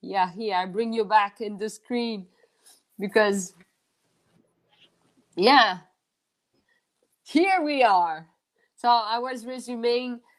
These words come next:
the, the end about the Lion King and the superhero you were talking about. So maybe you can bring us your little character you bring at the beginning, and we can conclude on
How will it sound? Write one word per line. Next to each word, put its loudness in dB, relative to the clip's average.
the, 0
the -2
end 0
about 2
the -2
Lion -2
King -8
and -6
the -2
superhero 2
you 0
were 0
talking 2
about. 6
So 0
maybe 0
you 0
can -2
bring -4
us -4
your 2
little -2
character 2
you -6
bring -8
at -8
the -10
beginning, -4
and -2
we 2
can -4
conclude 2
on 4